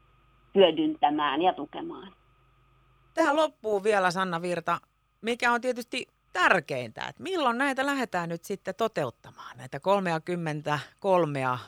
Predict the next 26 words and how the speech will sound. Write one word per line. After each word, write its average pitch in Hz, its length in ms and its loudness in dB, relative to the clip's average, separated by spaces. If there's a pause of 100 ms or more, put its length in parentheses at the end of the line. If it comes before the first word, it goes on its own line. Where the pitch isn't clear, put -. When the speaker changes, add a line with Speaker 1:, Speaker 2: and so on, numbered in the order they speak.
(180)
Speaker 2:
valikoitua, 143 720 0
äänestettyä, 123 1000 -6
ihan 139 280 -4
huikeeta 104 680 -8
Osbu-ideaa? 113 680 -12 (1120)
Speaker 1:
No 240 80 -4
heti 262 280 4
lähdetään 240 540 2
toteuttamaan 196 840 2
nyt 202 220 -2
tän, 208 300 -2
tän 220 280 4
vuoden 165 340 2
aikana. 254 580 2
Voi 226 180 2
olla, 220 200 6
että 208 160 -2
ihan 233 260 -4
kaikkia, 185 600 4 (220)
kun 175 80 -6
näitä 170 220 -4
näin 160 300 -6
paljon 185 400 4
on, 240 160 0
ei 208 200 2
pystytä 175 320 -8